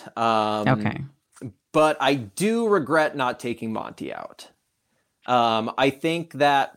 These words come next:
Speaker 1: at least from what I have been told and what Turner has
Speaker 2: <laughs>
Speaker 1: said
Speaker 2: Which
Speaker 1: and
Speaker 2: week?
Speaker 1: Monty
Speaker 2: What do you
Speaker 1: has said
Speaker 2: mean?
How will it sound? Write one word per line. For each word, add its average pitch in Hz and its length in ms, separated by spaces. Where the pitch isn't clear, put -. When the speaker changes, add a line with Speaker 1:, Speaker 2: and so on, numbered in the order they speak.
Speaker 1:
at 156 140
least 202 220
from 202 180
what 160 200
I 131 180
have 196 140
been 196 140
told 185 560
and 131 140
what - 180
Turner 175 360
has 180 160
Speaker 2:
<laughs> - 20
Speaker 1:
said 175 200
Speaker 2:
Which - 120
Speaker 1:
and 190 120
Speaker 2:
week? 269 120
Speaker 1:
Monty - 280
Speaker 2:
What 277 60
do 370 60
you 440 100
Speaker 1:
has 440 100
said 392 340
Speaker 2:
mean? 277 280